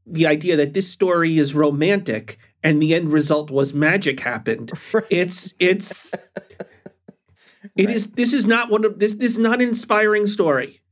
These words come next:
Speaker 1: It's
Speaker 2: Yeah, so
Speaker 1: Listen, I'm coming in super snarky, Andy, and I want to apologize because I know that some of our listeners like my snark,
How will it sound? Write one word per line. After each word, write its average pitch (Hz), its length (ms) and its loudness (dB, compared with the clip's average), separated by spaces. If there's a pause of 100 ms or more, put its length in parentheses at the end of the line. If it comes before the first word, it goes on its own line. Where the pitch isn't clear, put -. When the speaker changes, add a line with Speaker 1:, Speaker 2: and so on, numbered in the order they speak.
(500)
Speaker 1:
It's 180 120 2
Speaker 2:
Yeah, 156 540 2
so 226 600 2
Speaker 1:
Listen, 233 500 0
I'm 254 160 0
coming 320 340 0
in 247 120 0
super 208 320 0
snarky, 147 480 -2
Andy, 135 200 2
and 180 180 2
I 190 60 2
want 254 220 0
to 247 40 2
apologize 147 580 0
because 208 480 0 (920)
I 202 100 2
know 254 180 -2
that 262 140 -4
some 226 200 -2
of 208 120 -2
our 185 100 2
listeners 175 460 0
like 147 260 0
my 143 140 0
snark, 117 460 -4